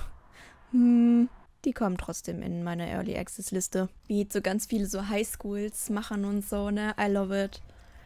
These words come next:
Aber ich würd sie immer über die Galerie <laughs> runterladen, tatsächlich. Es ist mir viel zu anstrengend. Ich dachte, es würde schon Highschool-Add-ons geben, aber scheinbar,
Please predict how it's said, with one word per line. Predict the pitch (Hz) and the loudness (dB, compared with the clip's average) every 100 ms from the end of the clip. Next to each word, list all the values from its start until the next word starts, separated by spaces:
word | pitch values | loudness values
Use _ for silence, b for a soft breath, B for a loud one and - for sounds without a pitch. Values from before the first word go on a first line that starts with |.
| b | b
Aber | - 208 | -2 -2
ich | 208 | 2
würd | 208 | 0
sie | - 208 | 2 0
immer | - 214 | 2 4
über | 202 190 | 4 0
die | |
Galerie | - 196 202 208 | 0 2 4 2
<laughs> | |
runterladen, | 196 214 226 233 269 277 | 2 2 2 2 0 0
tatsächlich. | 269 359 - - - 320 - | 0 0 -2 -4 -4 -6 -6
Es | - | -2
ist | 220 - | 2 8
mir | 220 | 8
viel | 254 | 8
zu | - - | 0 0
anstrengend. | 233 233 - 240 220 226 - - - | 0 0 0 2 4 2 0 -6 -14
Ich | - | -8
dachte, | 233 220 202 | -6 -4 -4
es | - | -2
würde | 208 208 | 0 0
schon | 202 214 | -2 -4
Highschool-Add-ons | 220 254 - 208 202 208 208 208 208 - | -4 -4 -4 -2 0 2 2 0 -2 -6
geben, | - 214 208 214 214 226 B B B | -4 0 0 0 -2 -2 B B B
aber | 202 208 202 214 | 0 2 2 0
scheinbar, | - 214 240 269 269 277 | -2 0 0 0 0 -2